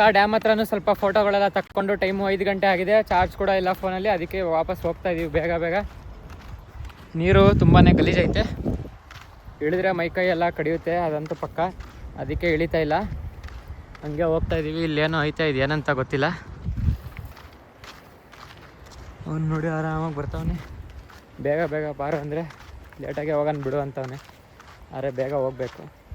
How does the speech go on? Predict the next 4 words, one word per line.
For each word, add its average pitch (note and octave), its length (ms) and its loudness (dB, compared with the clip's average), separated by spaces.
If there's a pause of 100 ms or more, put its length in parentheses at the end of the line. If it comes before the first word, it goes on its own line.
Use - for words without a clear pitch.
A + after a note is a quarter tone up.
(2250)
ಓಕೆ, D#3+ 200 -4 (220)
ಇನ್ನು D3+ 180 -4 (100)
ಅಲ್ಲಿ D#3 240 -4 (120)
ಎಂಡ್ D#3 120 -4